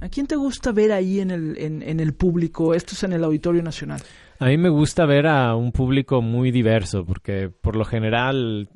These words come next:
Speaker 2: eh, aquí en nuestro país el ballet era considerado algo muy, como muy aislado de un público general, ¿no? Se puede
Speaker 1: Ujú.
Speaker 2: decir, era como un público especializado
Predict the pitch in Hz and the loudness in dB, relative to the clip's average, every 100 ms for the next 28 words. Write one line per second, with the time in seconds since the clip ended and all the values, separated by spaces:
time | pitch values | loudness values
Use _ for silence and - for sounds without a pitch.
0 | 76 - 113 104 98 98 101 120 113 110 | -18 -6 -2 0 -2 -4 -4 -2 -2 -2
1 | 127 104 98 104 110 107 - 101 95 95 | -4 0 0 2 0 -2 -2 0 0 0
2 | 98 104 104 113 104 107 95 - 98 92 | 0 0 -2 -4 -4 -2 -4 -6 -8 -4
3 | 95 95 101 101 101 101 101 101 104 101 | -2 0 0 0 -2 -2 -2 2 2 2
4 | 95 101 98 92 87 95 101 110 107 104 | 0 -2 -4 -4 -6 -6 -2 0 2 0
5 | 107 104 107 113 107 95 92 90 92 95 | 0 0 0 0 -2 -2 -4 -4 -6 -6
6 | 104 101 101 - 92 90 85 101 98 92 | -6 -4 -6 -6 -4 -4 -4 -4 -2 -2
7 | 98 95 90 95 170 82 92 87 87 95 | -2 -4 -6 -10 -8 -4 -2 -2 0 -2
8 | 92 90 90 90 85 82 85 98 107 101 | 0 -2 -6 -8 -10 -10 -12 -6 -2 0
9 | 101 101 - 98 101 101 - 143 147 151 | -2 -4 -8 -6 -2 -2 0 0 2 0
10 | 127 120 117 107 | 0 -2 -2 -6